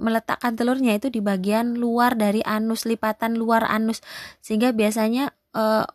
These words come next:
orangnya itu akan merasa gatal di sekitaran anus itu. Makanya dia akan garuk-garuk di daerah situ. Nah, ketika garuk-garuk itu bisa ada telur yang terlepas. Ya, terlepas sehingga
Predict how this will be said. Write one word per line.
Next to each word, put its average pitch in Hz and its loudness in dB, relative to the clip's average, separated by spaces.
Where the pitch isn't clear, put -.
orangnya 226 2
itu 226 -2
akan 262 -4
merasa 247 -2
gatal 220 -2
di 254 2
sekitaran 254 0
anus 247 0
itu. 220 -2
Makanya 233 -2
dia 233 0
akan 233 -6
garuk-garuk 208 2
di 202 -2
daerah 190 -2
situ. 196 -10
Nah, 196 -2
ketika 240 -2
garuk-garuk 226 2
itu 262 -4
bisa 214 -2
ada 214 -4
telur 247 0
yang 254 0
terlepas. 247 -4
Ya, 220 0
terlepas 240 0
sehingga 220 0